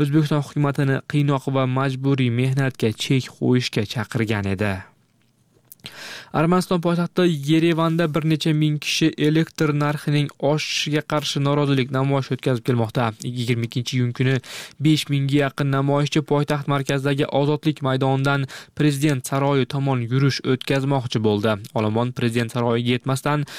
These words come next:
suv purkovchi zambaraklar bilan qurollangan politsiya tarafdan to'xtatildi. Kechga yaqin namoyishchilar markaziy ko'chalardan biriga o'tirib olib, u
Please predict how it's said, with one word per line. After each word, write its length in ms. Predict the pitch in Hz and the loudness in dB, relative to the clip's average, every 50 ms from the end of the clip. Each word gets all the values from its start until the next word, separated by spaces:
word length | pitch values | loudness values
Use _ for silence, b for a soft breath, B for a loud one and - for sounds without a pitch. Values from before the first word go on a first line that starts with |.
| B B B | B B B
suv 300 | - - - 170 165 151 | -6 0 2 2 2 2
purkovchi 720 | 143 - 156 156 156 143 - 165 160 156 156 151 - 156 151 143 | 0 -2 -2 -2 -2 -2 -2 0 2 2 0 0 0 0 0 2
zambaraklar 760 | 151 147 151 151 147 151 151 156 156 156 - - 160 151 151 147 | 2 0 0 0 0 0 0 0 -2 -2 -2 -2 -2 0 0 0
bilan 180 | 147 151 143 143 - - | -2 -2 -2 -4 -4 -2
qurollangan 720 | - 147 147 143 143 143 143 143 143 143 143 135 135 131 | 0 2 2 2 2 2 0 0 0 0 0 -2 -2 -2
politsiya 560 | - 151 135 139 139 143 135 - - 127 - 131 | -2 -2 0 0 0 0 -2 -2 -4 -4 -2 -2
tarafdan 440 | 127 127 123 - - 131 123 113 107 - | -2 -2 -4 -4 -2 -2 -2 -2 -4 -4
to'xtatildi. 640 | - 127 120 113 117 123 104 98 101 98 101 107 107 98 95 104 - - - | -2 -2 -2 0 -2 -2 0 0 0 2 2 2 0 -2 -2 -8 -14 -6 -4
Kechga 320 | - 107 - - - 117 110 | -2 -2 -2 -2 -2 -2 -2
yaqin 260 | 113 - - 127 120 117 | -2 -2 -4 -2 -2 0
namoyishchilar 560 | 113 113 110 110 113 113 - - 139 135 135 B B B B B B - - | 0 0 0 0 0 0 0 0 0 0 0 B B B B B B -6 -4
markaziy 420 | 131 135 135 - 147 147 143 131 120 - | -4 -2 -2 -2 -2 0 0 0 0 0
ko'chalardan 640 | 127 127 - 143 135 139 135 135 135 123 113 104 107 | -2 0 0 0 0 -2 -2 -2 -2 -2 -2 -2 -2
biriga 420 | 127 131 131 127 131 123 117 - _ - | 0 0 0 0 0 -2 -2 -2 _ -2
o'tirib 380 | 135 135 131 143 135 131 123 127 127 | -2 0 2 0 0 0 2 2 2
olib, 160 | 120 120 113 | 2 0 0
u 160 | - 143 135 | 0 2 2